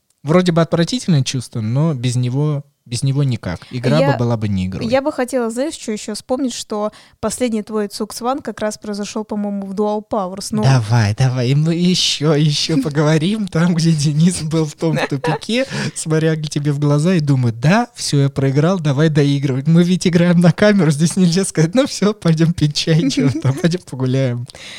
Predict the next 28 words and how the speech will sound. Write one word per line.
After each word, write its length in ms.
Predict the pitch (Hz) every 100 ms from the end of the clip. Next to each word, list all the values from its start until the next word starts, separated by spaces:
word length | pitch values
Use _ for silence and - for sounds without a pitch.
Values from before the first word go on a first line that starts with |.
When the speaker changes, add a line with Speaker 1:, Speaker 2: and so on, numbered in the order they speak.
| - -
Speaker 2:
Ну, 380 | 226 233 214 -
вообще 320 | 214 208 427
мы 100 | 415
многие 380 | 359 370 214 220
игры 160 | 208 202
с 40 |
тобой 280 | - 208 208
до-, 400 | 202 214 208 202
доигрываем, 680 | 196 214 254 320 294 220 208
в 60 | 214
отличие, 380 | 226 233 -
ну, 100 | 226
хотя, 260 | 240 226 262
кстати, 220 | 262 240
иногда 300 | 240 220 202
в 80 | -
кодекс 340 | - 233 220 -
там, 280 | 214 208 190
э, 720 | 190 190 185 185 185 180 180 185
видны, 460 | 175 196 175 190
действительно, 420 | 170 180 - 185
как 160 | 175 180
ты 100 | 180
сегодня 240 | - 190
вспоминал, 460 | 185 - 190 196 220
там 200 | 196 190
слишком 480 | - - 233 - 190
видно. 380 | 180 185 180 180